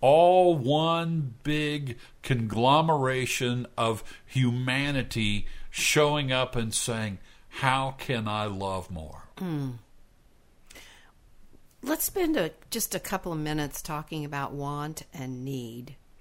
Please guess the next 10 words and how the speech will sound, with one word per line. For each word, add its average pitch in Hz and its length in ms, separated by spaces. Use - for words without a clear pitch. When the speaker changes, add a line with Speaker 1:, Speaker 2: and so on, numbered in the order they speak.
Speaker 2:
because 226 240
I 254 140
think 285 240
those 196 280
are 147 80
two 165 640
big 175 480
words, 139 880
uh, 143 300
that 165 480